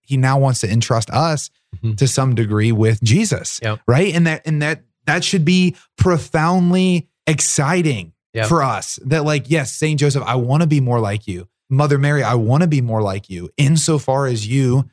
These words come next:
Speaker 1: lived the fullness of the expression of what it means to be human, which means to be a person who is receiving everything from God, the Alpha,
Speaker 2: Yep.
Speaker 1: and returning everything to him, the Omega."
Speaker 2: Uh, a couple other fun,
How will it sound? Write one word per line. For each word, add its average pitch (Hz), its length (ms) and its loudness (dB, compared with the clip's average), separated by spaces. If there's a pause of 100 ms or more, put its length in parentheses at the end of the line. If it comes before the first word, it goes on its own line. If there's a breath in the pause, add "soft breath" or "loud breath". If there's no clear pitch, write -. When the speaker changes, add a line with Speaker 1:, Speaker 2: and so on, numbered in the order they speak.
(200 soft breath)
Speaker 1:
lived 135 300 2
the 131 100 2
fullness 131 540 0
of 120 380 -2
the 120 100 0
expression 117 560 -2
of 117 60 0
what 117 140 2
it 104 60 -2
means 117 200 -2
to 110 80 -6
be 104 160 -4
human, 107 420 -4
which 98 160 -6
means 110 360 -2
to 110 80 -8
be 101 400 -4 (180)
a 117 80 0
person 117 400 0
who 107 200 -2
is 98 340 -6 (220)
receiving 120 480 2
everything 107 440 -2
from 127 460 0
God, 110 420 0
the 95 180 -8
Alpha, 104 520 -4 (200)
Speaker 2:
Yep. 113 240 -2
Speaker 1:
and 104 260 0
returning 104 460 0
everything 92 520 -6
to 95 160 -12
him, 90 180 -10
the 87 80 -6
Omega." 87 400 -6 (220)
Speaker 2:
Uh, 131 260 2
a 117 40 -4
couple 156 240 2
other 143 140 2
fun, 139 480 0